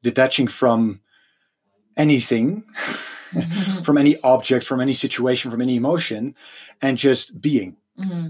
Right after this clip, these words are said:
Speaker 1: And just, like,
Speaker 2: Living
Speaker 1: uh,
Speaker 2: in the
Speaker 1: being
Speaker 2: moment.
Speaker 1: who you are intuitively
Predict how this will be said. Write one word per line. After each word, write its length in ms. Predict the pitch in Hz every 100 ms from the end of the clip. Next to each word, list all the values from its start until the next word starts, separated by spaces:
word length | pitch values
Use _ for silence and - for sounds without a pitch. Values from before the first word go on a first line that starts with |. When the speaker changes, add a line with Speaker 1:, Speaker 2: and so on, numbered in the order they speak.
| 156
Speaker 1:
And 120 | 127
just, 300 | 131 123 - _ _ _ _ _
like, 480 | 127 120 117 - - _ _ _ _ _ _ _
Speaker 2:
Living 260 | 170 120 117
Speaker 1:
uh, 40 |
Speaker 2:
in 160 | 117 160
the 60 |
Speaker 1:
being 320 | 160 165 170 147
Speaker 2:
moment. 120 | 123 95
Speaker 1:
who 120 | 135
you 460 | 143 139 143 139 131 _ _ _ _ _ _ -
are 180 | 165 156
intuitively 720 | 127 - 269 135 - 113